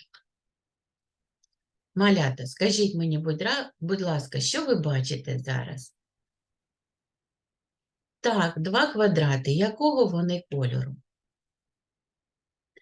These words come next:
Чорного і білого. Молодці. Дітки, як ви гадаєте, що це може означати?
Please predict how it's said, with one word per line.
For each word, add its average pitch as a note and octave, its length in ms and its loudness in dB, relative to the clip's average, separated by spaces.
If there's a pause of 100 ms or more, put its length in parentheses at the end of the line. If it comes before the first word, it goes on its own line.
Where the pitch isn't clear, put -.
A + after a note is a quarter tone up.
(300)
Чорного A3 640 2 (300)
і D4+ 120 -2
білого. C3 600 0
Молодці. G3+ 800 -2 (480)
Дітки, G#3 380 0
як G#3 240 0
ви F#3+ 100 0
гадаєте, G3 580 0
що F4 260 -2
це G3+ 140 0
може D#3 380 0
означати? D#3+ 720 -2